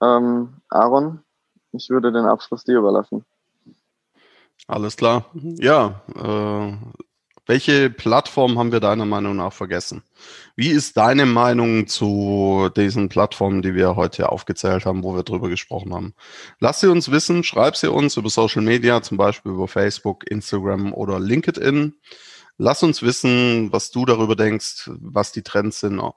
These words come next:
Speaker 2: Nutzt du schon Clubhouse? Ähm, hast du einen YouTube-Kanal? Bist du vielleicht sogar ein spannender Interviewgast, männlich, weiblich, divers für uns?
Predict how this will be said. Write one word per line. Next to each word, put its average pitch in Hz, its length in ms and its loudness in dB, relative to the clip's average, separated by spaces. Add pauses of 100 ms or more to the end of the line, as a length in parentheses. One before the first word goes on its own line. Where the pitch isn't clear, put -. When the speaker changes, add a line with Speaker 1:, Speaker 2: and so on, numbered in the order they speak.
(140)
Speaker 2:
Nutzt 120 280 -2
du 139 120 0
schon 120 200 2
Clubhouse? 110 800 2 (460)
Ähm, 101 460 -2
hast 107 180 -2
du 131 60 2
einen 120 100 2
YouTube-Kanal? 104 1040 0 (680)
Bist - 460 -4
du 175 140 2
vielleicht 147 380 4
sogar 131 240 2
ein 127 80 -4
spannender 120 440 0
Interviewgast, 104 1000 -2
männlich, 104 360 0
weiblich, 101 380 0
divers 101 520 0
für - 160 -4
uns? - 380 -4